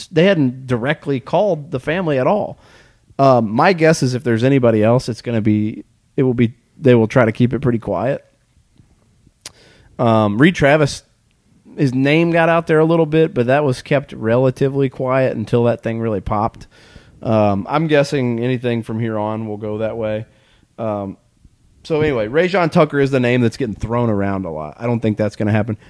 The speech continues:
Bubba Parham, the guy that lit him up in Rupp Arena from V M I,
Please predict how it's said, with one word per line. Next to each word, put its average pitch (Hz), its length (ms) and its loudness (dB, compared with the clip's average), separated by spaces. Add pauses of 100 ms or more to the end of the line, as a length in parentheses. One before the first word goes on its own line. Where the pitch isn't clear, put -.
Bubba 135 360 2
Parham, 139 480 0
the 127 80 -6
guy 127 180 -8
that 123 140 -8
lit 131 140 2
him 120 120 2
up 120 220 2
in 117 140 2
Rupp 117 180 2
Arena 139 340 2
from 113 200 0
V 110 120 -2
M 107 120 -2
I, 127 360 -2